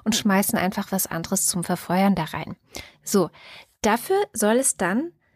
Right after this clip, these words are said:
gar nicht mal so wenig Geld geben. Ähm, es ist von einem Förderbetrag von drei Cent pro Kilowattstunde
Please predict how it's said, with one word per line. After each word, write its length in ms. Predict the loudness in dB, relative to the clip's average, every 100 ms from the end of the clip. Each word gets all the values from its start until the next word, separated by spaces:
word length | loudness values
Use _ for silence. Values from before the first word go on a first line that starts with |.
| _ _
gar 140 | 0 2
nicht 200 | 2 2
mal 200 | 2 4
so 180 | 2 2
wenig 320 | 2 2 -2
Geld 320 | -6 -6 -4
geben. 240 | -2 0 -2 -6 -2
Ähm, 380 | 0 0 -2 -4
es 140 | -4
ist 120 | -4 0
von 120 | 0
einem 100 | 0
Förderbetrag 680 | 0 0 2 0 -2 -2 -2
von 180 | -4
drei 300 | -6 -4 0
Cent 420 | 0 2 2 0 _
pro 160 | -6
Kilowattstunde 840 | -6 -2 0 0 -2 0 2 2